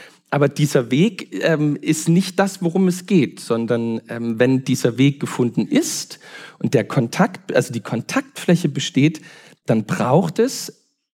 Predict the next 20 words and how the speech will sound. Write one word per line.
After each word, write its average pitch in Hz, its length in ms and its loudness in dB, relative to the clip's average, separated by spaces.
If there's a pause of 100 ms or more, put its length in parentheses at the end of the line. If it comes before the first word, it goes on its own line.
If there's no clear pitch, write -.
(320)
eine 143 220 2
Möglichkeit, 190 960 2
ähm, 170 340 2 (300)
unseren 175 340 4
Glauben 120 540 -2
vorzustellen 95 1200 -6 (500)
und 123 160 -2
das 131 220 0
Leben 160 440 2
mit 117 200 -4
diesem 113 180 -2
Glauben 98 380 0
vorzustellen, 151 760 0
damit, 147 540 2
ähm, 143 320 -2
die - 100 -6
Menschen 123 760 -4
überhaupt 123 380 -2 (200)
das - 240 -2
kennenlernen, 143 560 2